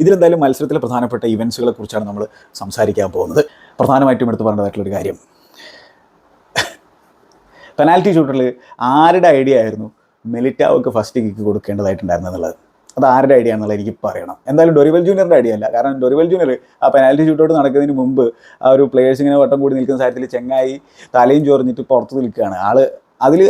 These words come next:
ആൾക്കൊരു സേ പോലും ഉണ്ടായിരുന്നില്ല എന്നുള്ളതാണ് എനിക്ക് തോന്നുന്നത്. ഇനി നേരത്തെ പേപ്പറൊക്കെ എഴുതി കൊടുത്തിട്ടുണ്ടോ എന്ന് നമുക്കറിയില്ല കേട്ടോ. നമ്മൾ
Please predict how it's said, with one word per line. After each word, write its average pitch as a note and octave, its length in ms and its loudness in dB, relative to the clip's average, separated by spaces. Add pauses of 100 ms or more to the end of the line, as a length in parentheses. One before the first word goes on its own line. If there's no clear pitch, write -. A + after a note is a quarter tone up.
(140)
ആൾക്കൊരു G3 360 2
സേ D#3+ 200 2
പോലും F#3 160 4
ഉണ്ടായിരുന്നില്ല E3 360 2
എന്നുള്ളതാണ് D3 280 2
എനിക്ക് B2 220 0
തോന്നുന്നത്. F#2+ 340 -4
ഇനി A#2+ 280 -4
നേരത്തെ G2+ 300 -2 (100)
പേപ്പറൊക്കെ B2 340 2
എഴുതി A#2+ 160 0
കൊടുത്തിട്ടുണ്ടോ B2 300 -2
എന്ന് C3 100 0
നമുക്കറിയില്ല A2+ 400 0
കേട്ടോ. G2 160 -2
നമ്മൾ A#2+ 160 -2